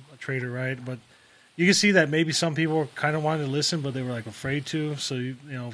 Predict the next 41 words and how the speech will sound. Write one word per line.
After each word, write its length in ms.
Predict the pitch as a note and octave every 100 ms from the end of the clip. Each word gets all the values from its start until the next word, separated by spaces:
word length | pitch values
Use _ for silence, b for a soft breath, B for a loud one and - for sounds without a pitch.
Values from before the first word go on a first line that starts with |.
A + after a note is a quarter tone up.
| -
Kenny, 260 | D3+ D3 C#3+
you 140 | C3+
can 100 | D3+
see 160 | - D3+
he 120 | C#3
was 140 | C3 A2+
kinda 240 | C#3 C3
like, 260 | B2+ B2 A#2 _ -
"Uh." 460 | C#3+ C#3 C3+ C3 B2+ - _ _ _ _ _ -
Then 220 | C3+ C3
Tori, 540 | A#2 C#3+ D3 C#3+ C#3 C3 C#3+
you 120 | D3+
know, 200 | C3 B2
she's 360 | A2+ D3+ C#3 C3+
already, 500 | B2+ B2 B2 B2 A2+ - -
you 80 | C#3+
know, 140 | A#2+ A2
she's 360 | - C#3+ A#2+ -
definitely 600 | C3 C3 B2+ A#2 A#2 A2+ A#2 - - - - - C3+
one 140 | B2 A#2+
foot 240 | - C3
out 200 | A#2+ A#2+
the 60 | A2
door. 300 | A#2 B2 A#2
So 340 | - B2 A#2+ - b b b b b b - -
that'd 220 | D3+ C#3
probably 180 | D#3+ D#3
be 140 | D3+
the 100 | D3+
only 160 | D3+ D#3
person, 400 | - E3 - E3+
but 120 | C#3+
I 40 |
don't 120 | C#3 C#3
think, 160 | C#3 B2+
yeah, 220 | C3+ C#3+
again, 300 | B2 C#3 C3
no 60 | B2+
real 240 | C3 C3
effect 360 | A#2 - C3+ - -
'cause, 320 | B2 A2 -